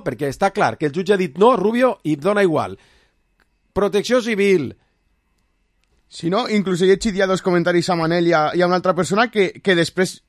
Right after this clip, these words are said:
Speaker 2: justament en el telediari, crec que Miguel també ho va dir, que a les nou i mitja l'alerta va baixar, crec,
Speaker 1: Claro.
Speaker 2: a groga, i dius, «Bueno, no hagueren pogut esperar una miqueta el partit, ja que
Speaker 1: No,
Speaker 2: estem tots allí
Speaker 1: no,
Speaker 2: en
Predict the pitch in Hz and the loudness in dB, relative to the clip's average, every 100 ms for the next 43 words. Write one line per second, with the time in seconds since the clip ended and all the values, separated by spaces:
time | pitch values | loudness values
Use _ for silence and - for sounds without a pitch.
0 | _ 180 180 190 202 202 202 190 196 185 | _ -4 -2 0 0 2 2 2 2 4
1 | 185 214 185 170 156 175 175 170 170 160 | 4 4 2 0 0 2 2 2 2 2
2 | 160 208 - - _ - 185 165 175 185 | 0 -2 -6 -12 _ -2 0 2 4 4
3 | 196 208 180 151 165 190 190 156 170 165 | 4 2 2 4 4 4 2 2 0 2
4 | 170 185 196 151 165 147 - 156 170 180 | 0 0 0 4 4 2 0 0 4 2
5 | 214 226 220 202 - - 180 233 196 202 | 2 0 0 -2 -6 -2 2 4 4 6
6 | 220 208 240 247 254 - 233 233 220 208 | 4 6 4 6 2 4 4 6 4 2
7 | 190 208 208 196 190 139 208 165 156 208 | 2 4 4 4 0 0 -4 -2 2 4
8 | 214 202 202 196 180 208 214 | 4 2 -2 0 2 6 6